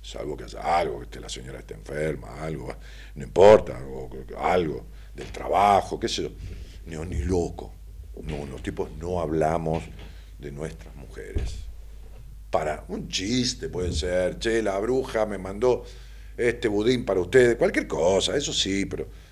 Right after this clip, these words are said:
no, no, no es algo que no se habla, chicas, ¿eh? Les explico para que sepan, está muy bien que ustedes hablen de eso, de los hombres con los que salen todo el tiempo,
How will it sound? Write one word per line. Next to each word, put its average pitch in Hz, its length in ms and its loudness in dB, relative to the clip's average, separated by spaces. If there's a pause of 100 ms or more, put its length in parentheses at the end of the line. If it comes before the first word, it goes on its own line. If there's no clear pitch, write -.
(300)
no, 98 420 -2
no, 76 200 -4
no 69 100 -8
es 78 140 -4
algo 92 120 2
que 78 120 -8
no 80 80 -8
se - 160 -6
habla, - 260 -10
chicas, - 380 -8
¿eh? 151 280 2
Les - 200 -12
explico 160 440 -2
para 170 160 -4
que - 120 -8
sepan, 302 420 0 (300)
está - 180 -6
muy 71 160 -6
bien 156 320 8
que 110 60 -2
ustedes 90 260 2
hablen 87 220 2
de 69 80 -4
eso, - 160 -8
de 60 160 -6
los - 140 -2
hombres 78 180 -2
con 65 80 -8
los 62 100 -14
que - 80 -12
salen 85 220 -2
todo 65 120 -4
el 67 80 -6
tiempo, 131 680 4